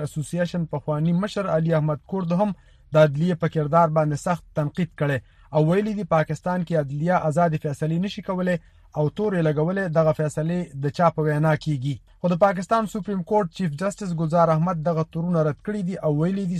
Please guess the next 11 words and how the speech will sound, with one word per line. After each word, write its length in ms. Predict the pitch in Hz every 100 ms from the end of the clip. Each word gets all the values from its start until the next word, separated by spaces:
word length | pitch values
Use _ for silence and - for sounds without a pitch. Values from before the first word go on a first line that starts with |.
| -
څوک 160 | 196 185 -
چې 60 | 160
داسې 180 | 165 160 -
خبرې 280 | 143 175 170
کوي، 200 | 170 208 202 - - - _ 147
باید 260 | 156 190 175 170
هغه 180 | 185 170 165
طاقتونه 440 | 160 156 156 196 165
په 80 | 151
ګوته 220 | 202 202 170
کړي، 160 | 160